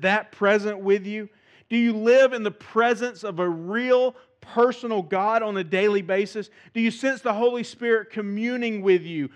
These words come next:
moving in you, speaking to you, working in you and through you? Listen, the pre-, living in the presence of, of God is necessary for you and I to live a victorious life.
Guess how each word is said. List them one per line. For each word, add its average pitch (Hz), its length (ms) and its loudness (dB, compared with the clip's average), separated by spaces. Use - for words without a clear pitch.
moving 226 540 0
in 185 180 -4
you, 170 180 -6
speaking 262 800 -6
to 208 160 -8
you, 175 320 -6
working 214 680 -2
in 165 180 -8
you 117 300 -12
and 165 200 -6
through 156 260 -4
you? 101 240 -14
Listen, 185 240 -6
the 170 80 -4
pre-, - 320 -6
living 240 380 2
in 220 80 -6
the 202 80 -6
presence 226 720 -2
of, 185 400 -2
of 156 300 -6
God 208 320 2
is 185 200 -6
necessary 190 840 -2
for 165 180 -8
you 190 220 -4
and 190 100 -2
I 180 120 2
to 175 100 -4
live 170 280 -2
a 165 60 -8
victorious 160 560 -6
life. 143 400 -6